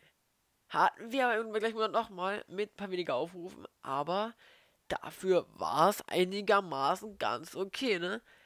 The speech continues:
Dann hatten wir Extra-Vlog, meine Fans X D. Ich glaub, ich kenn den Vlog gar nicht mehr, weil ich mir schon gar nicht mehr angeschaut habe.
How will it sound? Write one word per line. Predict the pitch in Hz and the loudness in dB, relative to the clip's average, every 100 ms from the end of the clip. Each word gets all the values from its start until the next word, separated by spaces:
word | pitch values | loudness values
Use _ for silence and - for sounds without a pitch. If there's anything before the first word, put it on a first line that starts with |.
| _ _ - | _ _ 0
Dann | 175 220 226 | 4 6 6
hatten | - - 196 | 4 -2 0
wir | 214 - | 2 4
Extra-Vlog, | 240 - 196 160 - | 2 -2 -6 -4 -6
meine | 135 185 190 165 | -2 -2 -2 -2
Fans | - 202 214 202 | -2 -2 -2 -4
X | 160 151 | -10 -10
D. | - 156 | -6 -6
Ich | 170 | -6
glaub, | - 156 | -12 -14
ich | - | -12
kenn | 190 | -8
den | 180 139 - | -6 -8 -10
Vlog | 143 143 | -6 -4
gar | - 135 | -2 -2
nicht | 151 | -4
mehr, | 143 143 139 | -6 -6 -4
weil | 147 | -6
ich | - | -6
mir | 143 | -10
schon | - | -8
gar | 143 | -10
nicht | 156 | -10
mehr | 151 | -12
angeschaut | 151 160 - | -12 -14 -10
habe. | - 85 | -8 -8